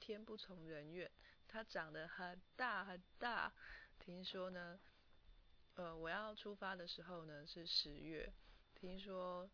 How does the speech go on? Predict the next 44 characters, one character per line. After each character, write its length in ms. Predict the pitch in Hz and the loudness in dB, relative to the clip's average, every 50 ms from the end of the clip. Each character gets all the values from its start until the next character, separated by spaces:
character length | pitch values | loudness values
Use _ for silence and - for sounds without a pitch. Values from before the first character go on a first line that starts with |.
| - - - | -12 -14 -8
几 200 | - - 156 151 | -6 -4 -4 -4
年 280 | 151 151 151 147 151 | -2 -4 -4 -4 -2
来 320 | 165 165 151 147 147 151 175 - - - - - - - - - - - - - - | -2 0 0 0 0 -2 -4 -10 -14 -18 -20 -20 -20 -20 -20 -20 -20 -20 -20 -8 0
十 380 | - - - 165 160 165 170 | 2 2 4 4 2 0 0
月 220 | 180 202 208 202 185 | 0 2 2 2 2
的 120 | 165 160 | 2 0
台 260 | 160 - 180 160 151 | -2 -2 -2 -2 -2
风 320 | 151 - - 165 160 160 180 - - | -2 0 0 -2 -2 -2 -6 -8 -6
叫 240 | - - 160 156 156 | -2 0 0 0 2
十 340 | - - - - 160 156 165 | 4 4 4 2 2 0 0
月 260 | 185 202 202 185 156 | 0 0 2 0 0
台， 360 | - - - - - 214 - - - - - - - - - - - - | -2 4 8 8 8 8 6 2 -6 -14 -16 -18 -18 -18 -20 -20 -14 -8
只 140 | - - 185 | -2 2 4
有 320 | 185 180 170 165 147 - - - | 6 6 4 4 0 -2 -4 -2
来 160 | - 156 151 | 0 0 0
过 240 | 156 - - 185 175 | 2 2 2 2 2
三 300 | 180 - 190 165 170 180 | 0 -2 -2 -2 -2 -2
四 240 | 185 - - 180 156 | -4 -2 -2 -2 2
个， 260 | - - - - 190 - - - - - - | 2 2 2 2 -2 -6 -10 -16 -20 -12 -6
然 180 | 190 165 156 | -2 -2 -2
后 120 | 165 170 170 | -2 -2 -2
每 220 | 170 170 156 147 | -2 -2 0 0
一 40 | 156 | 0
个 200 | 156 - 175 160 | 0 0 0 0
都 160 | - 170 170 | 2 2 2
是 140 | 170 - 180 | 2 0 -2
大 240 | - - 180 160 156 | 2 4 6 6 6
到 180 | 165 160 156 | 4 2 0
爆 260 | 151 - - 156 147 143 | 2 2 0 0 0 -2
的 120 | - 143 143 | -4 -2 -2
那 180 | 143 147 143 143 | -2 0 0 -4
种。 240 | 143 - - - 185 - - - - - - - - - - - | -4 -6 -6 -6 -8 -12 -14 -14 -14 -12 -14 -14 -16 -16 -16 -10
然 140 | - 170 160 | -8 -6 -4
后 180 | 170 175 175 170 | -2 0 -2 0
这 200 | 170 - 190 175 | 0 2 2 2
一 100 | 175 170 | 2 0
次 240 | - - 185 180 | -2 -2 0 0
来 200 | 165 160 147 143 | 2 2 0 0
的 140 | 147 156 156 | 0 0 0
这 160 | 151 - 180 | 0 0 0
个 100 | 175 170 | 0 -2
台 240 | 156 - - 165 151 | -2 -2 -2 -2 -2
风 240 | 156 - 165 165 170 | -2 -2 -2 -2 -2
呢， 240 | 165 160 156 156 | -4 -4 -4 -6